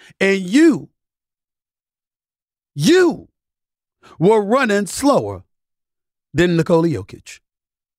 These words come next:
Y'all ever see Nikola Jokic walk into arena? He doesn't walk, he waddles.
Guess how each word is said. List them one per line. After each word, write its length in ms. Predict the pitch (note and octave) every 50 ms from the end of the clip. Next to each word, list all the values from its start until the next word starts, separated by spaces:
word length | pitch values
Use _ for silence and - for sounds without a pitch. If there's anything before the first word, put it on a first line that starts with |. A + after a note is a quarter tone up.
| _ _ _ _ _ _ -
Y'all 160 | E3 F#3+ G#3+
ever 180 | A3 A3 A3 G#3
see 160 | F3 - A3+
Nikola 300 | G#3 G3+ - G#3+ G#3 G3+
Jokic 340 | G#3 G3+ G3+ E3+ G3 E3+ D#3
walk 400 | B2+ G#2 A2 C#3+ F3+ G3 - -
into 220 | G3+ F#3 - G#3
arena? 340 | F#3+ F#3+ G3+ G#3 G#3 G#3 G3+ - - -
He 140 | - B3+ B3+
doesn't 260 | A#3 G#3+ F3+ F3 D#3+
walk, 260 | D#3+ G3 A3+ A3 - -
he 80 | F3
waddles. 680 | D#3+ G3 A3 F#3+ D3 A2+ G#2 E2+ - - - - - -